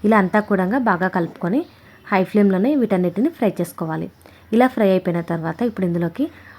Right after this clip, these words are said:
హాఫ్ టీ స్పూన్ సోయా సాస్, వన్ టీ స్పూన్ వెనిగర్ వేసుకొని కలుపుకోవాలి. ఇప్పుడు ఇందులోకి చల్లారపెట్టుకున్న రైస్‌ని వేసుకోవాలి. అలాగే హాఫ్ టీ స్పూన్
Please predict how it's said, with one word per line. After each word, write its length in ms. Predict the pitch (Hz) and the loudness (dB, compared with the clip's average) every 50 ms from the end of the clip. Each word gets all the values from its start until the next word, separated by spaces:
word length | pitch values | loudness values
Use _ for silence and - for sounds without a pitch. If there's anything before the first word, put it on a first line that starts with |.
| - - | 0 2
హాఫ్ 200 | 185 196 - - | 2 2 2 0
టీ 80 | 226 202 | -2 -2
స్పూన్ 220 | 202 - 233 220 208 - | 0 0 -2 -2 -2 -2
సోయా 240 | 190 180 180 185 175 - | -2 0 0 -2 -2 -2
సాస్, 260 | 185 175 170 - - 254 233 | -4 -6 -4 -4 -6 -2 0
వన్ 140 | 220 190 180 | 0 0 0
టీ 80 | 180 190 175 | -2 -4 -4
స్పూన్ 200 | - - 214 208 185 | -2 -2 0 2 2
వెనిగర్ 280 | 180 165 165 185 190 180 170 | 2 0 0 -2 -2 0 -2
వేసుకొని 360 | 165 165 - - - 202 294 285 | -4 -4 -6 -6 -6 -4 -4 -2
కలుపుకోవాలి. 560 | 254 202 - - - 190 165 160 160 165 196 277 294 - _ _ _ _ - _ _ _ _ _ _ | -4 -6 -6 -6 -6 -6 -4 -4 -4 -4 -4 -4 -6 -8 _ _ _ _ -20 _ _ _ _ _ _
ఇప్పుడు 280 | 226 214 - 240 240 277 262 | -4 -2 2 4 4 6 6
ఇందులోకి 360 | 226 208 214 214 208 208 277 285 - | 6 4 2 0 0 0 -2 -2 0
చల్లారపెట్టుకున్న 600 | 262 214 196 196 202 - 208 208 - - 202 196 180 190 | 0 0 2 0 0 -2 -4 -4 -2 -2 -2 0 0 0
రైస్‌ని 320 | 175 175 175 - 247 277 277 | -2 -2 -2 -2 0 2 2
వేసుకోవాలి. 580 | 226 185 - - - 185 175 170 170 165 196 254 294 - - - - - - _ _ - - - - - - 196 | 0 0 -4 -6 -6 -6 -4 -4 -4 -4 -4 -4 -6 -6 -10 -18 -20 -20 -20 _ _ -20 -20 -20 -16 -4 0 2
అలాగే 260 | 185 185 185 190 277 - - - | 2 2 4 2 2 2 2 2
హాఫ్ 180 | 196 196 190 - - | 2 2 0 0 -2
టీ 80 | 196 190 | -4 -2
స్పూన్ 200 | - - 233 214 | -2 0 2 2